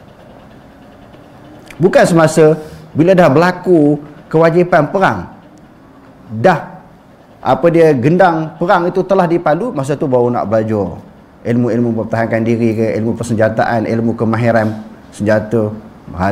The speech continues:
tu orang kata nasi dah jadi bubur. Kalau saya nak sebut sini banyak lah peringkat permulaan berperang di Afghanistan pun sama, di Palestin pun sama,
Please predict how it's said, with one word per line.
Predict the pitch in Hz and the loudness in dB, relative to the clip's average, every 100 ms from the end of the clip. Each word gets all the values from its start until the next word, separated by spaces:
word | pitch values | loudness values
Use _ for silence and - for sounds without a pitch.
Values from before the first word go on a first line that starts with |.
| 101 | 0
tu | |
orang | 131 123 | 2 2
kata | 127 110 | 0 0
nasi | 120 120 143 | 0 0 -2
dah | 120 | 0
jadi | 123 123 | 0 0
bubur. | 117 110 101 85 90 - - - - - - - - - - - - - - - - - - - - - | 0 0 0 -2 -8 -18 -20 -20 -20 -20 -20 -20 -20 -20 -20 -20 -20 -20 -20 -20 -20 -20 -20 -20 -20 -6
Kalau | 107 | -2
saya | 117 131 | 0 0
nak | 120 | 0
sebut | 135 120 | 0 0
sini | 131 139 | 0 2
banyak | 120 120 127 | 2 2 2
lah | 127 135 | 0 -2
peringkat | 120 117 131 | -2 0 -2
permulaan | 120 120 120 120 120 113 | 0 2 2 2 0 -2
berperang | 123 117 | 0 0
di | 117 | 0
Afghanistan | 104 123 123 - 120 | -2 -4 -2 0 0
pun | 120 | 2
sama, | 117 117 95 - - | 2 2 -2 -8 -8
di | 120 | -4
Palestin | 135 139 139 170 | 0 0 0 2
pun | 143 131 | 2 2
sama, | 127 117 101 | 2 0 0